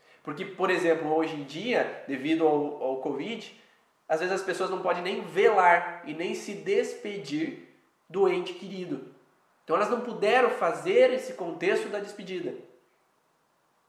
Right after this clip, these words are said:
E ao fazer simbolicamente essa despedida, é como se um momento por dia ela fosse naquele cômodo, acendesse aquela vela aquela pessoa que faleceu e eu pudesse dizer palavras àquela pessoa que eu não pude dizer.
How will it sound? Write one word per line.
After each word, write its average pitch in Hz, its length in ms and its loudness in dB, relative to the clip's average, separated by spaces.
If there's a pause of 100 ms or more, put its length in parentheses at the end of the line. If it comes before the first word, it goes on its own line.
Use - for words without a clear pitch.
(180)
E 170 160 0
ao 214 240 10
fazer 190 800 4
simbolicamente 196 1400 -2
essa 165 160 -6
despedida, 151 680 -4 (220)
é 143 80 -2
como 202 300 4
se 196 180 -6
um 240 120 -2
momento 202 560 2
por 170 240 -4
dia 196 340 2 (200)
ela 165 200 4
fosse 240 380 4
naquele 185 420 -4
cômodo, 190 640 2 (320)
acendesse 165 560 -2
aquela - 260 2
vela 180 680 4 (320)
aquela 240 460 2
pessoa 185 520 -2
que - 80 -10
faleceu 170 760 -2
e 180 60 -4
eu 180 120 -2
pudesse 196 480 -2
dizer 180 540 -2
palavras 185 640 6
àquela 160 300 -2
pessoa 190 440 -2
que 220 100 -6
eu 202 80 0
não 202 160 0
pude 202 200 -4
dizer. 190 600 -4